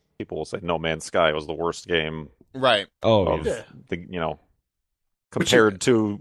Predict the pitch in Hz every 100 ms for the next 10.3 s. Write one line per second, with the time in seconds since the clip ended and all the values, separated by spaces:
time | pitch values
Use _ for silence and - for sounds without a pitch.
0 | 95 117 113 98 104 101 104 95 92 -
1 | 101 92 95 87 98 90 98 85 98 85
2 | 90 82 90 - - - 190 175 175 202
3 | 190 160 - 147 175 175 - - - -
4 | - _ _ _ - 90 85 78 - _
5 | _ _ 156 190 - 175 208 262 - 226
6 | 202 180 156 - - _ _ - 127 104
7 | 123 113 127 127 117 110 117 127 113 110
8 | 98 92 _ 95 87 110 - 127 131 135
9 | 107 95 107 101 92 - 98 92 98 82
10 | 87 87